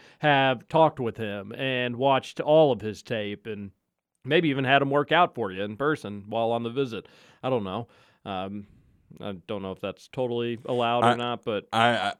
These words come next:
Speaker 2: I, I didn't get a clear answer if he did run for him when he was there or
Speaker 1: I
Speaker 2: not.
Speaker 1: wouldn't, I wouldn't doubt it. And, you know, if they feel like in time this is somebody that could help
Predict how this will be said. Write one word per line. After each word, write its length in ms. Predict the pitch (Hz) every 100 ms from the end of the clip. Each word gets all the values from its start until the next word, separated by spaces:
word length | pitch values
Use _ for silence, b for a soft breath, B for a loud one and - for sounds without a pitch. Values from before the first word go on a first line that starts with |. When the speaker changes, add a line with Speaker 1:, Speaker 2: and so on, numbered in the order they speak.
| -
Speaker 2:
I, 140 | 110
I 40 | 110
didn't 380 | 107 117 113 101
get 140 | 104
a 60 | 98
clear 260 | - 90 82
answer 320 | 82 - 82
if 120 | -
he 160 | - 90
did 220 | 78 78
run 240 | 78 76
for 300 | - - -
him 100 | 71 87
when 100 | 82
he 100 | 76
was 120 | 76
there 280 | - 52 -
or 0 | 131
Speaker 1:
I 100 | 127
Speaker 2:
not. 60 |
Speaker 1:
wouldn't, 320 | 131 104 101 -
I 120 | 131
wouldn't 260 | 131 117 104
doubt 260 | 90 85
it. 140 | - - -
And, 260 | 170 165 - b b
you 100 | -
know, 120 | 220 240
if 80 |
they 100 | 226
feel 460 | 233 220 220 220 220
like 320 | 185 190 196 175
in 220 | 180 180
time 520 | 165 165 180 185 180
this 200 | 151 -
is 80 | 143
somebody 460 | 165 156 160 160
that 160 | 147 143
could 220 | 147 123 -
help 340 | 131 143 -